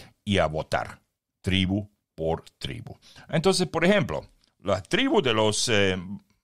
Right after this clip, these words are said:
a ver, voy a tomar la tribu de los papirios. Ellos vivían al sur, eh, sureste de Roma, un poco para afuera. Pero, según Augusto,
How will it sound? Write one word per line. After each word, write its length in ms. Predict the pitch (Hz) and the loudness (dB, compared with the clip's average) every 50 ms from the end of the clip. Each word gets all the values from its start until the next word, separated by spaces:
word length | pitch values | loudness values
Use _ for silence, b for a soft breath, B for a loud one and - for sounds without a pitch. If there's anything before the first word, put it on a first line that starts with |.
| _ _ _ _ _ _ - - - | _ _ _ _ _ _ -20 -10 -4
a 140 | - 90 90 | 0 0 2
ver, 200 | 87 78 71 - 87 | 2 0 -2 -4 -8
voy 260 | 98 - 73 78 78 | -14 -10 -8 -6 -4
a 300 | 80 78 76 76 73 73 | -4 -2 -2 -2 -4 -6
tomar 320 | - - 85 73 69 65 64 | -6 -8 -8 -6 -6 -6 -8
la 160 | 76 80 - | -10 -10 -8
tribu 260 | - 208 214 202 185 | -6 -2 0 2 2
de 80 | 139 131 | 2 2
los 200 | 110 98 - - | 2 0 -4 -4
papirios. 800 | - 101 - _ - 95 - - 107 - - - - - - B B B B B B B B B B B B B _ _ _ _ | -6 -6 -6 _ -10 -10 -10 -12 -14 -10 -6 -6 -6 -6 -6 B B B B B B B B B B B B B _ _ _ _
Ellos 340 | - 110 123 143 202 208 - | -2 0 2 2 2 0 2
vivían 380 | 170 143 120 117 110 101 95 - - | 2 2 4 4 4 4 2 0 0
al 260 | - 92 87 90 95 | 0 0 0 0 -2
sur, 500 | - - - - 262 254 220 - - _ _ _ _ _ _ - | -2 0 0 2 2 0 0 -2 -6 _ _ _ _ _ _ -2
eh, 1120 | - 107 107 104 101 98 98 98 98 95 95 95 95 92 92 90 90 90 90 87 87 90 - - _ _ _ _ _ _ _ | 2 4 4 6 6 6 4 4 4 4 4 4 4 4 4 4 4 4 4 4 2 0 -4 -10 _ _ _ _ _ _ _
sureste 1200 | - - - - - - 147 - - _ _ _ - 160 156 - - - - - 107 127 160 156 - | -10 -8 -6 -4 -4 -4 -4 -4 -8 _ _ _ -2 0 0 2 0 -2 -2 0 0 0 0 -2 -4
de 160 | - 107 127 | -2 0 0
Roma, 400 | 110 95 87 80 87 107 - - - | 0 2 0 2 2 2 0 0 0
un 100 | 117 104 | -2 -2
poco 260 | - - 123 - 139 | 0 0 0 0 0
para 160 | - 113 104 107 | 0 2 0 0
afuera. 400 | - - 73 65 - - - - _ _ _ _ _ _ _ _ _ _ _ _ _ _ - B B B B B B B B _ | 0 -4 -8 -8 -8 -10 -16 -20 _ _ _ _ _ _ _ _ _ _ _ _ _ _ -20 B B B B B B B B _
Pero, 320 | - 76 98 156 233 269 - _ _ _ _ _ _ _ _ _ _ _ _ | -4 0 0 0 0 0 -4 _ _ _ _ _ _ _ _ _ _ _ _
según 640 | - - - - - - 85 80 78 80 87 92 - | -8 -6 -4 -4 -2 -2 -2 -2 -2 -2 -2 -2 0
Augusto, 680 | - 104 123 190 240 131 92 78 - - 90 87 104 | 0 0 0 2 0 -2 -2 -4 -4 -4 -4 -4 -4